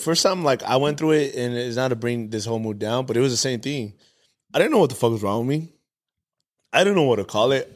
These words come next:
Like, I started crying when some, my grandma or my mom said, "Hey, are you okay?" I'm like, "Fuck, dog, I'm not good."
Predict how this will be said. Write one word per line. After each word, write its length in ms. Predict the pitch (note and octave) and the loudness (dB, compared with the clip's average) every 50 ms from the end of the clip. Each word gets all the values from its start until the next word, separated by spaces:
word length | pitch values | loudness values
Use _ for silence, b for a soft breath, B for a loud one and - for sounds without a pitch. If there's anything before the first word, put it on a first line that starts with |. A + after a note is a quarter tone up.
| _ _ _ _ _ | _ _ _ _ _
Like, 220 | - A2+ A2+ A2+ - | -4 -2 -2 -2 2
I 140 | - D#3 C4+ | 2 2 2
started 280 | - - F#3 D#3+ C3+ - | 4 2 2 2 2 0
crying 280 | - C#3+ D3+ D3+ D3 | 0 0 0 2 2
when 140 | C#3 C3+ B2+ | 0 0 0
some, 320 | - - D3+ A#2 F#2+ A#2+ | 0 -2 -4 -8 -10 -4
my 140 | A#2 A#2+ A#2 | 0 0 0
grandma 420 | G#2+ G#2 A#2 A#2 B2+ C3+ C3+ C3 A#2 | 0 0 2 2 2 4 4 2 2
or 120 | A2 A#2+ | 2 2
my 120 | B2 A#2 | 2 2
mom 180 | A2+ A2 A2+ A2+ | 2 2 0 0
said, 240 | G#2+ G2+ G2+ F#2 - _ _ _ _ _ _ _ _ _ _ _ _ _ _ _ _ _ _ _ | 0 -2 -4 -4 -4 _ _ _ _ _ _ _ _ _ _ _ _ _ _ _ _ _ _ _
"Hey, 140 | - A2 G#2+ | -6 -2 -2
are 20 | |
you 180 | A2 A#2+ C3 C3 | 0 0 0 0
okay?" 340 | B2 - C#3 D3 D#3 - - | 0 -2 -2 -2 -2 -4 -6
I'm 180 | - A#2 A#2 | -10 -16 -16
like, 140 | C#3 D3 - | -18 -18 -14
"Fuck, 500 | - - - - - - - - - - | -12 -8 -6 -6 -4 -4 -4 -6 -6 -8
dog, 240 | - - - - - C3+ | -4 -2 -2 0 0 -2
I'm 80 | C#3 | 0
not 280 | C3 B2+ B2+ B2+ A#2 - | 0 2 2 0 2 2
good." 540 | D#3+ F#3 G#3+ A3 G#3+ F#3 D3 A#2 G2+ F#2+ | 4 4 6 6 4 4 2 0 -2 -10